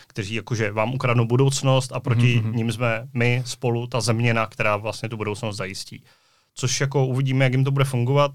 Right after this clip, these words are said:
Speaker 1: Mně to trochu přijde, že je to takový, taková mobilizace vlastních voličů, respektive možná i těch váhajících od té druhé koalice. Eh,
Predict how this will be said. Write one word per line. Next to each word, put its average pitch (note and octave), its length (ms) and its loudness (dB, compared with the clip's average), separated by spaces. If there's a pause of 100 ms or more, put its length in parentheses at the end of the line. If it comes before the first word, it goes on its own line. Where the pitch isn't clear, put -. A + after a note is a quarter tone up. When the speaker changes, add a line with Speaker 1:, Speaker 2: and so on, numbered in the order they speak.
(140)
Speaker 1:
Mně B2+ 180 -10
to A#2+ 180 -14 (120)
trochu C#3 240 -10
přijde, A#2+ 360 -6
že A#2 80 -4
je A2+ 80 0
to A#2+ 100 -4
takový, A#2+ 440 -4 (320)
taková B2 220 2
mobilizace A#2+ 540 4
vlastních A#2 300 0
voličů, A#2 380 -4
respektive A#2 580 -4
možná A#2+ 300 -4
i B2 60 -8
těch B2+ 140 -2
váhajících A2+ 500 -4
od A#2 100 -6
té A#2 100 -4
druhé G#2+ 260 -4
koalice. G#2 460 -6 (520)
Eh, A2 60 -10